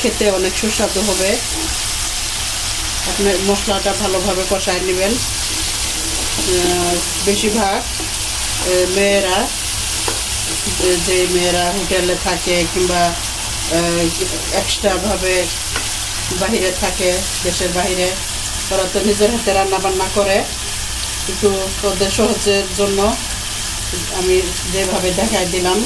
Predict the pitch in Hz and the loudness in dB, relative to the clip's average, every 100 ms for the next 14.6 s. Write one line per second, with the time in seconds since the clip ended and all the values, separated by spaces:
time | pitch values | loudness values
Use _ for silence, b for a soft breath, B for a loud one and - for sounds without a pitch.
0 | - 175 202 180 185 175 170 165 - - | 0 0 0 2 2 2 2 0 -4 -6
1 | - - - - - - - - - - | -6 -4 -4 -4 -4 -4 -4 -4 -4 0
2 | 196 185 175 175 175 185 175 175 170 - | 0 2 2 0 0 0 2 0 -2 -2
3 | - - - - - - - - 208 208 | -4 -4 -4 -4 -4 -4 -4 -2 0 2
4 | 208 208 196 185 185 - - - - - | 2 2 2 2 -2 -6 -6 -4 -4 -4
5 | - - - - - 214 185 185 180 175 | -6 -6 -6 -6 -2 0 2 2 2 2
6 | 185 233 - - 190 185 175 185 185 208 | 2 0 -2 -4 -2 0 0 2 2 2
7 | - - - - - - - - - - | -2 -6 -4 -4 -4 -4 -6 -6 -4 -6
8 | - - 180 175 196 180 170 175 180 165 | -4 -4 -2 -2 0 0 0 0 2 0
9 | 180 180 190 208 - 170 180 240 185 185 | 0 0 0 -2 -4 -2 0 0 0 0
10 | 202 190 185 185 185 185 226 226 175 147 | 0 0 0 2 2 2 2 2 2 0
11 | - - - - - - - - - - | -4 -6 -6 -6 -6 -6 -6 -6 -6 -6
12 | - - - - - - - - - - | -6 -6 -6 -6 -4 -4 -2 -4 -4 -4
13 | - - - - - - 175 170 180 170 | -4 -4 -4 -4 -4 -2 -2 0 0 0
14 | 160 208 202 185 170 165 | 0 0 0 0 0 2